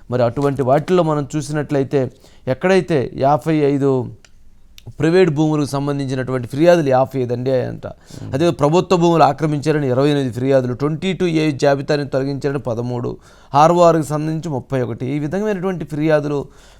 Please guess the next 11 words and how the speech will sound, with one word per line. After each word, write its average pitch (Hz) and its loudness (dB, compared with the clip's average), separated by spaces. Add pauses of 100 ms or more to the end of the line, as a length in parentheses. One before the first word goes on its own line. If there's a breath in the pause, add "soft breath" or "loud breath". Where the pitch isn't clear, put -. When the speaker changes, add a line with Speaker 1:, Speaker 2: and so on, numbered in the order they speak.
Speaker 1:
పెద్ద 131 -2
సంఖ్యలో 139 -2 (160)
వచ్చాయట. 113 -2 (380 soft breath)
మరి 127 0
దీనిపైన 131 0
ఈరోజు 139 0 (120)
చంద్రబాబు 131 0
నాయుడు 123 -2
గారు 117 -2
రివ్యూ 127 -2
నిర్వహించారు. 135 -4